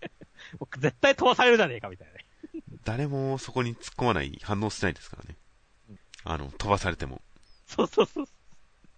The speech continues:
Speaker 1: あ、こういうところはセンスあるよねって思いましたね。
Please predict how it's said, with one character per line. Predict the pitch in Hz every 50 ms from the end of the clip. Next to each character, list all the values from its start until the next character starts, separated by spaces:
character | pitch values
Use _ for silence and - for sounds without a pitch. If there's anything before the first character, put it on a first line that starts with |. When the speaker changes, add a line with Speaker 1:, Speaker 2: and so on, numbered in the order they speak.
| _ - _ - - _ - - _ _ - - - - _ _ _ _ -
Speaker 1:
あ、 | - -
こ | _ - 311 302
う | 311
い | 302
う | 311 320
と | - 339 -
こ | - 311
ろ | 302 254
は | 170
セ | - - 196
ン | 175
ス | - -
あ | 127 127
る | 95
よ | 85
ね | 92 -
っ |
て | - -
思 | 90 87
い | 87
ま | 90
し | - -
た | -
ね。 | 87 90 92 92 92 92